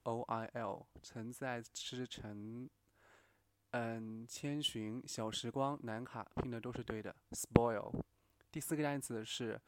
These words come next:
museum，M U S E U M，museum，博物馆、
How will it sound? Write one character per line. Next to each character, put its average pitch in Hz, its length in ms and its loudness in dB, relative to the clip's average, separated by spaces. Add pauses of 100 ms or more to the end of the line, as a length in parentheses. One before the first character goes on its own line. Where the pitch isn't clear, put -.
(240)
museum，M 143 2000 2
U 139 500 0 (100)
S 127 480 0
E 127 560 -4
U 120 240 0
M，museum， 123 1600 0 (480)
博 113 160 4
物 165 180 2
馆、 104 400 -2